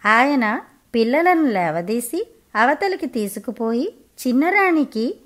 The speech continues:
కప్పలు పుట్టటం మాట మీకెవరు చెప్పారు?" అని అడిగాడు. "మా అవ్వ చెప్పింది. అవ్వకు అంతా తెలుసు" అన్నారు పిల్లలు. రాజు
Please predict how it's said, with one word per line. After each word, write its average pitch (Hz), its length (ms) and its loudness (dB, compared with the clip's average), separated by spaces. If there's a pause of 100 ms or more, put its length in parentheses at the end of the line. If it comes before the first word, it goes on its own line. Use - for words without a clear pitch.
(260)
కప్పలు 277 340 2
పుట్టటం 240 560 -2
మాట 208 260 -4 (500)
మీకెవరు 233 480 0
చెప్పారు?" 254 720 -4 (240)
అని 302 220 2
అడిగాడు. 190 540 -4 (360)
"మా 240 80 6
అవ్వ 240 500 2
చెప్పింది. 190 500 -6 (280)
అవ్వకు 254 600 0 (260)
అంతా 220 380 0
తెలుసు" 240 500 -4 (300)
అన్నారు 233 420 0
పిల్లలు. 190 440 -6 (380)
రాజు 233 680 0